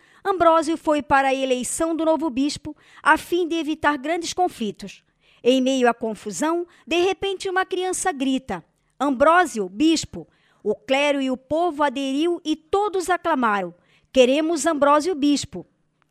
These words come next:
O povo teve que teimar durante uma semana, até que, vendo nisto a voz de Deus, Ambrósio, que ocupava alto cargo no Império Romano, somente era catecúmeno,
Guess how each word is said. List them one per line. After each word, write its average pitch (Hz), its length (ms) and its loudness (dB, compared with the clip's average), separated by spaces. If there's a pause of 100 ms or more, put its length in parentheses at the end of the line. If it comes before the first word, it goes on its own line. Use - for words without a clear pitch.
(760)
O 269 140 -2
povo 294 380 2
teve 294 340 -2
que 285 160 -6
teimar 302 600 0
durante 285 600 -2
uma 370 240 0
semana, 311 640 -4 (320)
até 269 380 2
que, 349 180 -2
vendo 277 380 -2
nisto 311 480 -4
a 269 140 4
voz 269 260 0
de 254 140 -8
Deus, 202 500 -4 (400)
Ambrósio, 247 580 2
que 294 100 -2
ocupava 240 720 2
alto 349 360 -2
cargo 285 420 2
no 269 80 -2
Império 254 460 0
Romano, 254 520 0 (120)
somente 320 560 0
era 254 280 0
catecúmeno, 320 880 -2